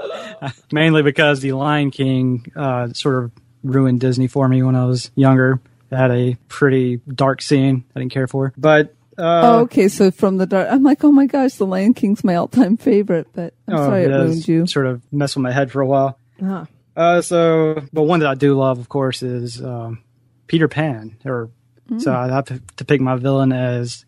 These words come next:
Speaker 1: Captain Hook.
Speaker 3: That's a good one, too. He's a
Speaker 1: 'Cause
Speaker 3: bad guy.
Speaker 1: everybody loves pirates.
Speaker 3: And I was gonna say he's a pirate, so it's perfect.
Speaker 1: Yeah, and I love, I'm sure the live-action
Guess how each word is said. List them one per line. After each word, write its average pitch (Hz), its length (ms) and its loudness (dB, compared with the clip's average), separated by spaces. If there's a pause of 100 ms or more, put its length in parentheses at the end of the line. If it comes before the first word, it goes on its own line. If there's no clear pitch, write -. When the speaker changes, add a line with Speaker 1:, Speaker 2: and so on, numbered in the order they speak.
Speaker 1:
Captain 147 300 -2
Hook. 156 340 -8 (500)
Speaker 3:
That's 208 220 -10
a 247 60 -8
good 285 220 -4
one, 294 220 -2
too. 311 220 0
He's 226 200 0
a 151 40 2 (120)
Speaker 1:
'Cause 127 160 -2
Speaker 3:
bad 233 120 -12
guy. - 240 -16
Speaker 1:
everybody 147 380 0
loves 170 240 0
pirates. - 480 -6 (180)
Speaker 3:
And 220 240 0
I 220 100 2
was 220 120 0
gonna 220 160 0
say 277 200 -2
he's 285 140 -4
a 202 60 -2
pirate, 202 380 -2
so 190 140 0
it's 175 120 -6
perfect. - 580 -8 (420)
Speaker 1:
Yeah, 151 360 -14
and 156 300 -2
I 160 100 2
love, 175 280 0
I'm 165 300 -4
sure 185 360 -2
the 135 320 -6
live-action 139 720 -4